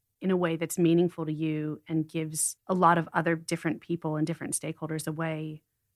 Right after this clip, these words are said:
to connect into that why is really important. Person, I think we've talked a lot about breaking down bias and bringing your whole self and being brave and vulnerable in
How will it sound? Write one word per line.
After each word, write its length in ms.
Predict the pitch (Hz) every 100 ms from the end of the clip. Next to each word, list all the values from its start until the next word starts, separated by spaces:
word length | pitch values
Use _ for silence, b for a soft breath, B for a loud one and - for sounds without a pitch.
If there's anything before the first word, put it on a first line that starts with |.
| _
to 120 | - 175
connect 400 | - 165 160 -
into 240 | 151 156
that 220 | 151 139
why 420 | 165 147 165 214 - _
is 160 | 175 175
really 220 | 170 170
important. 540 | 170 180 170 247 254 _ _ _ _ _ _ _ _ _
Person, 680 | - 185 - 175 165 170 175
I 40 | 165
think 140 | 175
we've 120 | 165
talked 320 | - 160 - -
a 40 | 165
lot 260 | 160 156
about 320 | 160 147 151 - _ -
breaking 240 | 151 165
down 200 | 165 151
bias 380 | 151 151 147 151
and 100 | 156
bringing 220 | 147 151
your 120 | 151
whole 200 | 147 156
self 360 | 156 143 151 170 _
and 360 | - 160 147 151 -
being 440 | - 156 143 147 151 _ _ _ _ _
brave 300 | - 151 151
and 100 | 151
vulnerable 640 | 151 139 147 147 147 151 143 _ _
in 340 | - 160 151